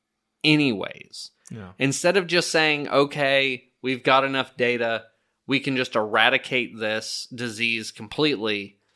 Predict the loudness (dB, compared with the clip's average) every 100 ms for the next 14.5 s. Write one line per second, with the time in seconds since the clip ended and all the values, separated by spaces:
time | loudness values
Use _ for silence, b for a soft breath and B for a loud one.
0 | _ _ -4 -2 0 0 0 0 -2 -6
1 | -12 -14 _ _ _ 2 4 6 4 4
2 | 4 4 6 6 6 0 _ _ _ _
3 | 2 4 4 0 -4 -4 -10 -8 -8 -10
4 | -12 -16 _ _ _ _ _ _ 0 4
5 | 2 2 -2 -2 0 0 0 -4 -4 -4
6 | -4 -4 -8 _ _ _ _ _ _ _
7 | _ _ _ b b b b b b 0
8 | 2 2 0 -8 -16 -20 -18 -6 -2 -2
9 | -2 -4 0 2 0 -2 2 2 4 2
10 | 0 -2 0 -2 0 0 0 0 -6 -10
11 | -10 -8 -8 -8 -12 -10 -8 -8 -8 -10
12 | -10 -6 -4 -4 -6 -8 -8 -8 -10 -14
13 | b b b b b b b -6 -2 0
14 | 0 -2 -4 -10